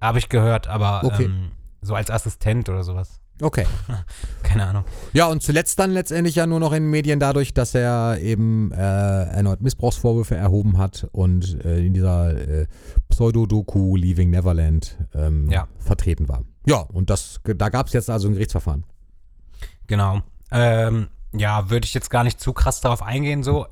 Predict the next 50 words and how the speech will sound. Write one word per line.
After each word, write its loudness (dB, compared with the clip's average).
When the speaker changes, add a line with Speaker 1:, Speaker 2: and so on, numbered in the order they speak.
Speaker 1:
Er 0
hat -4
halt 0
verloren. -2
Speaker 2:
Genau. 0
Speaker 1:
Genau 0
wie, -2
äh, -6
Wade 0
Robson -2
auch -2
schon -2
zweimal, -2
das -6
ist -10
der -4
Partner -2
von 2
ihm -2
<laughs> -4
quasi, 0
der 0
auch 0
in 0
dem -2
Film 0
vorkommt. -2
Äh, 0
ihr 2
wisst 0
das -6
alle. 0
Äh, 0
der 0
wurde 0
ja -4
auch -4
schon -4
zweimal -2
aus -4
dem -2
Gericht -6
quasi -2
rausgeworfen. 0
Äh, -2
oder 2
der 2
Fall 0
zumindest. 0
Und -2